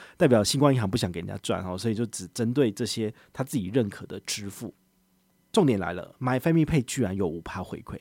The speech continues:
My Family Pay 在超商可以做缴税费，那到底有没有回馈呢？这个要三个月后才知道，我已经先缴一笔了。三个月后如果有回馈金进来，我再跟大家讲。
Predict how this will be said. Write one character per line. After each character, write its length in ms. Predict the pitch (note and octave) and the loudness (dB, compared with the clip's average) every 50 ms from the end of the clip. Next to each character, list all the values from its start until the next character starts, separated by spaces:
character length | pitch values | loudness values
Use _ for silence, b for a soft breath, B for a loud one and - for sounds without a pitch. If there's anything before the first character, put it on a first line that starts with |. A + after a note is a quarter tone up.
| _ - | _ -10
My 140 | - A#2 A2 | -8 -8 -6
Family 320 | - - D#3 D#3+ D#3+ D3 | 0 0 2 4 4 2
Pay 180 | - - C#3+ A2 | 2 0 -4 -2
在 220 | - - B2 G#2+ - - | -2 -2 -4 -4 -4 -8
超 220 | - - - A#2+ | -10 -6 -6 -4
商 200 | A#2+ - A#2+ A#2+ | -4 -4 -6 -6
可 200 | A#2 - - A#2 | -8 -8 -8 -10
以 120 | G2 D#2+ - | -10 -10 -10
做 200 | - - B2+ G#2 | -8 -6 -4 -4
缴 160 | G2 - - - - | -4 -8 -12 -14 -12
税 240 | - - C3 - | -8 -6 -6 -6
费， 240 | - - - G#2 - _ _ _ _ _ _ _ _ _ _ _ | -6 -8 -10 -10 -10 _ _ _ _ _ _ _ _ _ _ _
那 160 | - D3 G#2+ - _ _ _ _ | -8 -8 -8 -8 _ _ _ _
到 100 | - F#3 | 0 0
底 60 | D3 A2 | 2 2
有 80 | F#2+ | 0
没 100 | F2 F#2+ | -2 -2
有 40 | F#2+ | -4
回 120 | - - F2+ | -4 -6 -8
馈 180 | - - G#2 | -6 -6 -8
呢？ 100 | F#2 F#2+ F2 F2+ G2 | -8 -8 -10 -10 -6
这 80 | - D3+ | -2 2
个 180 | C3+ A#2 G#2+ B B B | 2 2 2 B B B
要 100 | - D3+ | -2 -2
三 160 | C#3 - C#3 | 0 2 2
个 60 | A#2 A2 | 2 4
月 100 | A#2 A2+ | 2 2
后 80 | G#2 | 0
才 140 | A#2 - F#2 | -2 -8 -8
知 180 | - - G#2 F#2 | -10 -10 -10 -8
道， 180 | - G2 F#2+ F#2 | -8 -8 -8 -6
我 180 | G2+ G#2 C3 C#3+ | -2 2 2 2
已 20 | |
经 120 | C#3 D#3+ | 4 2
先 160 | D#3 - E3+ E3+ | 2 2 2 2
缴 160 | - - - | 2 -2 -2
一 80 | B2 | -4
笔 160 | A#2+ - G#2+ - | -6 -6 -8 -8
了。 160 | - - - _ _ _ _ _ _ _ _ | -8 -14 -16 _ _ _ _ _ _ _ _
三 180 | - - G#3+ G3 | 0 2 4 6
个 80 | F3+ | 8
月 120 | D#3 D#3+ D3+ | 8 6 6
后 120 | D3 E3 | 6 6
如 120 | C#3 C3 B2+ | 4 6 6
果 100 | C#3 A#2 | 6 6
有 80 | G2 | 4
回 160 | E2+ - A2+ | 4 0 -4
馈 100 | G#2+ - | -2 -2
金 200 | C3 G#2+ A#2+ A2 | -2 -2 -2 -4
进 120 | G#2 A2+ G2 | -4 -4 -6
来， 80 | F#2 F2 | -6 -8
我 100 | - - | -12 -12
再 160 | - - A#2 | -6 -6 -6
跟 140 | G2 - G2 | -4 -4 -6
大 100 | G2 G2+ | -6 -6
家 100 | F2+ E2+ | -8 -8
讲。 160 | E2+ - - | -10 -12 -16